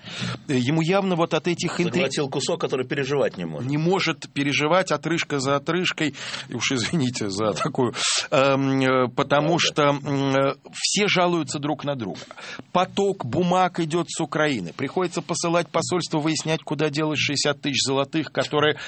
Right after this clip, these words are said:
Speaker 1: отправили на содержание реестра.
Speaker 2: Ой, как знакомо. <laughs> Ой, как знакомо.
Speaker 1: Просто
Speaker 2: Ничего нового.
Speaker 1: <laughs> Да. Дело в том, что когда заключался Переславский договор, предполагалось, что реестр будет содержаться на деньги с самой Украины.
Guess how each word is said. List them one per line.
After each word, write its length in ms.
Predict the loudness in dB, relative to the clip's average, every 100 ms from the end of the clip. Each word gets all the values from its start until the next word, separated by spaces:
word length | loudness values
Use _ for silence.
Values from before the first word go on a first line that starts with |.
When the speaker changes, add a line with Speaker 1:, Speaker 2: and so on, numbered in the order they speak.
| -4
Speaker 1:
отправили 540 | -2 -2 2 2 2 0
на 120 | 0
содержание 680 | 0 0 0 2 2 2 0
реестра. 500 | 0 0 -2 0 0
Speaker 2:
Ой, 140 | 2
как 220 | 2 0
знакомо. 640 | 0 0 0 0 2 0 0
<laughs> 40 |
Ой, 260 | 0 2 2
как 220 | 0 -2
знакомо. 580 | -2 -2 -2 -2 -4 -4 -6
Speaker 1:
Просто 260 | 0 0 0 0
Speaker 2:
Ничего 80 | 0
нового. 360 | 2 0 0 -2
Speaker 1:
<laughs> 100 | -6 -2
Да. 100 | -2 -2 -6 -8 -4
Дело 280 | 0 2 0
в 80 |
том, 180 | -2 -2
что 160 | -2 0
когда 300 | 0 2 0
заключался 540 | 0 0 2 2 0 -2
Переславский 580 | -2 0 0 0 -2 -4
договор, 540 | -2 0 2 2 0
предполагалось, 840 | -2 -2 0 0 2 2 0 -2 -6
что 160 | -4
реестр 500 | -4 -2 -2 -2 -2
будет 220 | -2 -2 -4
содержаться 640 | -4 -4 2 2 2 -2
на 160 | -2 -2
деньги 380 | 0 0 0 -2
с 60 | -2
самой 300 | -2 0 0
Украины. 580 | 0 0 -2 -2 -6